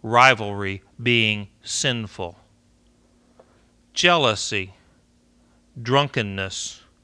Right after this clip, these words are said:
partying, and other things like that. I warn you, as I've already warned you, that those who do these kinds of things will not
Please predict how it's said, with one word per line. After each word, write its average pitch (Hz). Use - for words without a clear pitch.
partying, 104
and 120
other 135
things 110
like 104
that. 101
I -
warn 165
you, 175
as 151
I've 170
already 240
warned 170
you, 226
that 143
those 254
who 202
do 185
these 262
kinds 262
of 226
things 180
will 190
not 247